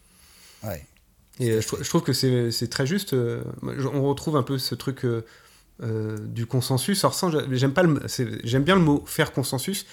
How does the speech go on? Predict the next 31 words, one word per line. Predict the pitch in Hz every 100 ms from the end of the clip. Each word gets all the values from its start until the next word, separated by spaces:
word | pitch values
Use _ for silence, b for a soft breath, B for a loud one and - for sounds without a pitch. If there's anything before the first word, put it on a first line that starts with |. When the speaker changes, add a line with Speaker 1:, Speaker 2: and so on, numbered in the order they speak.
| B
Speaker 2:
mais | 123
j'ai | 120
du | 123
mal | 160 165
avec | 135
Speaker 1:
Ouais. |
Speaker 2:
le | 143
mot | 156
consensuel. | - 151 156 139 - 147 120 95
Speaker 1:
Oui, | 143 143 147 151 -
oui, | -
oui, | 131 160
Speaker 2:
<laughs> | 165 160
Speaker 1:
oui. |
Speaker 2:
Je | 147
sais | 139
pas | -
pourquoi. | 208 240 165 170 233 214 208 -
Speaker 1:
<laughs> | - 123 180
Non, | 156 185 247
mais | 233 175
c'est | -
vrai, | 202 185 196 -
c'est | - 202
vrai, | 190 208
c'est, | 220 196 -
c'est, | 190 185 196
ça | 175 160
fait | 160
pas | 151 180
pareil. | 175 156 139